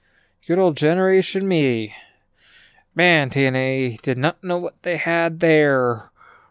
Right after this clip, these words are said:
That can be said of a lot of guys at that time, during the Hogan Bischoff era. But, I mean,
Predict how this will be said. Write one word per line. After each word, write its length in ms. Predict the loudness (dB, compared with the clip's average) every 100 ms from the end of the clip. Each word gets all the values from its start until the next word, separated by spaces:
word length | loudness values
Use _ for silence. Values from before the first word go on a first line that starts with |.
| -4
That 160 | -4
can 80 | -4
be 60 | -6
said 200 | -2 0
of 160 | 0
a 120 | 2 0
lot 520 | 0 0 2 4 2
of 100 | 0
guys 280 | 0 -2 -4
at 120 | -4
that 220 | -2 -2
time, 380 | -4 -6 -6 -8
during 240 | -8 -8
the 100 | -8
Hogan 380 | -2 0 0 -2
Bischoff 420 | -2 -2 -2 -2
era. 340 | 0 2 0 -2 _ _ _ -20 -20 -20 _ _ _ _ _ _ _
But, 260 | -2 -2 0
I 100 | 0
mean, 360 | 2 0 -2